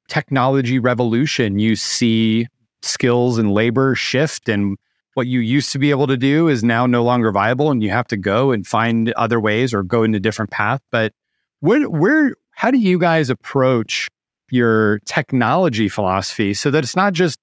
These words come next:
bells and whistles, that it's actually providing that value? Is there a mission statement, a value statement, something that really is like, if it does this, then it's a yes, and if it doesn't, then no? Or,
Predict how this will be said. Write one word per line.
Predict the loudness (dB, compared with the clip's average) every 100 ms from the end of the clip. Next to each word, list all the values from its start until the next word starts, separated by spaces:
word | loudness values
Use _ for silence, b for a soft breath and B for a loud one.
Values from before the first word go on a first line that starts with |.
| -4
bells | -2 0
and | 0
whistles, | 0 -2 0 -2 -2 -4
that | -2 -2
it's | 0
actually | 0 0 -2 -2 -2
providing | -4 -2 0 2 2
that | 0 -2
value? | -2 0 0 0 0
Is | 0
there | 0 2 0 -4 _ _ _ _
a | -12 -12 _ _
mission | -2 -2 2 0
statement, | 0 0 0 2 0
a |
value | 0 0 2 0
statement, | -2 -2 0 0
something | 0 0 2 0
that | 2
really | 2 2 2
is | 2
like, | 2 0 0 -2
if | -4 0
it | -2
does | 0 0 0 0
this, | 0 0 -4 -12 -10
then | -2 0 0
it's | 0
a | -2
yes, | 0 0 -2 -6 -4
and | -2
if | 0
it | -2 0
doesn't, | 0 2 0 0
then | 0 0 2
no? | 0 0 -2 -2
Or, | 0 2 0